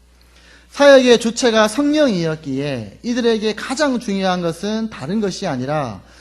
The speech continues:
성령이 이 사역을 하도록 내어드리는 것이 가장 중요했던 것입니다. 우리는 가끔씩 일을 잘해서 결과를 내는 것이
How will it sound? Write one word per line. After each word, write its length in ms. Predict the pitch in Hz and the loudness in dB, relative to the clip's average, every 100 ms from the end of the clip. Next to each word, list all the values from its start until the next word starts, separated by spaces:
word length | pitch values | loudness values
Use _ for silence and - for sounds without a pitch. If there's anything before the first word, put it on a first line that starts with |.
| - _ | -20 _
성령이 640 | 233 233 233 226 220 208 | 0 2 2 2 0 -2
이 280 | 202 240 247 | -2 0 0
사역을 560 | 247 262 233 220 208 208 | 2 2 2 2 0 -2
하도록 680 | - 196 190 180 180 185 | -2 -2 0 0 0 -2
내어드리는 680 | 156 156 240 214 170 165 160 | 0 4 4 4 2 -2 -2
것이 600 | 147 123 - 196 233 277 - - | -4 -6 -6 -4 -2 -4 -8 -20
가장 580 | - - - 180 175 226 - - - | -20 -14 -8 -4 -4 -4 -10 -20 -20
중요했던 1040 | - 151 190 208 208 170 - 135 147 196 214 - - | -8 -2 -2 -2 -4 -8 -10 -10 -8 -10 -14 -20 -16
것입니다. 540 | 117 151 127 107 92 - _ - _ - - - - | -12 -10 -10 -10 -12 -18 _ -20 _ -20 -20 -20 -4
우리는 300 | 175 240 233 | 2 4 4
가끔씩 580 | 190 175 233 220 214 190 | 2 0 0 0 -2 -2
일을 300 | 156 220 254 | 0 2 0
잘해서 580 | 131 151 165 139 107 - - | -2 -4 -4 -6 -12 -14 -4
결과를 480 | 185 214 220 214 | 0 4 2 2
내는 280 | 165 165 190 | -2 -2 -2
것이 500 | 180 160 202 220 269 | -2 -2 -2 -2 -4